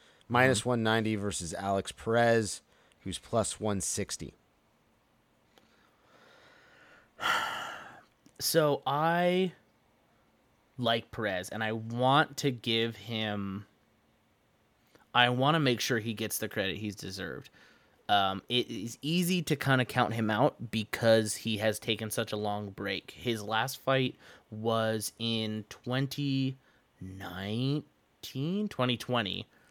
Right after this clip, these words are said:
Speaker 1: uh, against Deiveson Figueiredo for the title. He fought Figueiredo for the title the same night Brandon Moreno fought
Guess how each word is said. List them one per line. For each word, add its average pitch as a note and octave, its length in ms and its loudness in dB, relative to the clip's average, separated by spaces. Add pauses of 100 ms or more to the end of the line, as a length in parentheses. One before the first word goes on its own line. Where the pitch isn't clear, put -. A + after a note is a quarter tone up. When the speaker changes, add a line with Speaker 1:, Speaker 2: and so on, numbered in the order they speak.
(380)
Speaker 1:
uh, A2 340 4
against A2 640 -4
Deiveson G#2+ 340 0
Figueiredo B2 560 2
for C3+ 380 4
the A#2+ 80 0
title. D#3+ 460 -2 (220)
He C3+ 640 2 (180)
fought A#2 460 -2
Figueiredo G#2+ 560 -2
for - 100 -10
the G#2+ 80 -2
title G#2 320 -2
the G#2 80 -6
same G#2 300 -4
night G2+ 260 -4 (220)
Brandon G#2+ 260 -2
Moreno G#2+ 480 -2 (300)
fought - 540 -4